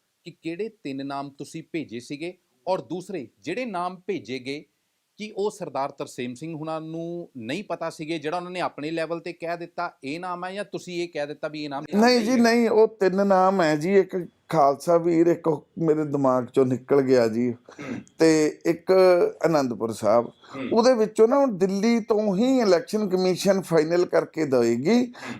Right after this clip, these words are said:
Speaker 2: ਪਰ ਸਾਡਾ ਜਿਹੜਾ ਮੇਨ ਪ੍ਰਾਇੋਰਟੀ ਸੀਗੀ ਵੀ ਇਹ ਨਾਮ ਰੱਖਿਆ ਜਾਵੇ ਤਾਂ ਉਹ ਵਧੀਆ ਹੈ।
Speaker 1: ਹੂੰ।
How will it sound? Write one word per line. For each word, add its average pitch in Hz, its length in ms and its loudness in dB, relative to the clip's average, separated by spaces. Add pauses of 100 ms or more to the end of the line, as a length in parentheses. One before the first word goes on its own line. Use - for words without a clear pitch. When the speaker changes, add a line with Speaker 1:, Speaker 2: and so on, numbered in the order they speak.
Speaker 2:
ਪਰ 214 120 2
ਸਾਡਾ 175 500 -2
ਜਿਹੜਾ 190 280 0
ਮੇਨ 180 400 -2
ਪ੍ਰਾਇੋਰਟੀ 165 680 0
ਸੀਗੀ 180 520 2
ਵੀ 175 340 0 (220)
ਇਹ 269 200 4
ਨਾਮ 196 340 2
ਰੱਖਿਆ 165 340 0
ਜਾਵੇ 156 360 2
ਤਾਂ 165 160 0
ਉਹ 170 140 0
ਵਧੀਆ 110 340 -2
ਹੈ। - 100 -4 (160)
Speaker 1:
ਹੂੰ। - 80 -20